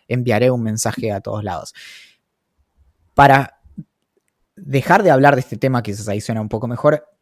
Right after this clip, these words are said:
mencionamos a, a la plataforma que va, que es para el audiolibro de este mes, que es Kobo, que si no la conocen, Kobo es una especie como de, de pequeña Amazon. Yo la usaba hace muchos años para comprar libros porque tenía, le contaba a Axel el otro día que tenía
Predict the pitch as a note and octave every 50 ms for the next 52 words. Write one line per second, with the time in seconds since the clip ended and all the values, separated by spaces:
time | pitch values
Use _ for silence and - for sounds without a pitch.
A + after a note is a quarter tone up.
0 | _ _ _ D3 C3+ C3 C3 C#3 C3+ - C#3 C#3+ D#3+ F#3 F3 - D3 B2+ A#2+ A#2
1 | A#2 A#2 - - A#2+ B2 A#2+ A#2 - B2 A#2 A#2 - - F3+ F3+ F3+ D#3+ - C3
2 | B2 B2 C3 C#3 C#3+ C#3+ C#3+ C#3 B2+ - - - C#3+ B2 A2+ G#2+ - - A#2 C3
3 | - - - C3 A#2+ A2+ G#2+ G#2+ - - C3+ A#2+ B2 A#2 A#2 A#2 A#2 A#2 C3+ D3+
4 | D3 C#3+ B2+ C3 C#3 - - C3+ A#2+ A2+ A2 G2+ G#2 G#2+ A#2+ C#3 C#3 C#3+ - -
5 | - C3 C3+ - _ - F3+ E3 C#3+ B2 C3+ D#3+ E3 - - _ _ _ _ -
6 | - D3+ D#3 C#3+ - - - - C#3 C#3 C#3+ D#3+ F3+ G#3 G#3+ F#3+ - D3+ C#3+ D#3+
7 | F3 F3 - - F3 F#3+ A3 - _ _ _ _ _ _ _ - F3+ G#3 B3+ C4
8 | F#3+ E3 - - F3+ - - E3 E3+ - G3+ - D3+ C3 A#2+ A2+ A2 A2+ A2 A2
9 | - - B2+ B2+ B2 A2+ A#2 A#2 A#2 A2+ - C3+ A2+ - D3 D#3 D#3 D3+ C#3 C3
10 | B2 - - D#3 D#3 C#3+ C#3 C#3 - - C#3 C3 C3 - - E3+ F3 D#3 - -
11 | D#3+ E3 D#3 D3 - C3 C3+ C3+ D#3 - D3+ D3+ D#3 - - A2+ A2 A2 - -
12 | A2+ A#2+ C#3 C3+ C3+ C#3+ D3+ D#3+ E3 D#3 - A2+ A2 G#2 G#2+ G#2 - G#2+ A#2+ C3
13 | C#3 C#3 C3+ B2+ A#2+ A#2 A2+ A2+ A2+ A#2 - - A2 B2+ C3 C3+ C3+ - - B2
14 | A2 A2 - A#2+ B2+ C#3 C3+ A#2 G#2 A#2 B2 C#3 C#3 C3+ B2+